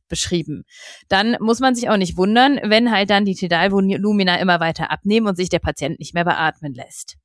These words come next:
Zusätzlich kommt es natürlich einfach dadurch,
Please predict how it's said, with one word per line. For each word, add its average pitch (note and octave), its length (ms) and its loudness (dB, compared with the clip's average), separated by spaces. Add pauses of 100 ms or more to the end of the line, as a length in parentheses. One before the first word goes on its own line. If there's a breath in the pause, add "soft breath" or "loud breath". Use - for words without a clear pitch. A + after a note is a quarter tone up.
(520 loud breath)
Zusätzlich C#4 760 0
kommt A#3 240 0
es G#3+ 80 -4
natürlich A3 540 0
einfach G3 320 -2
dadurch, A3+ 400 2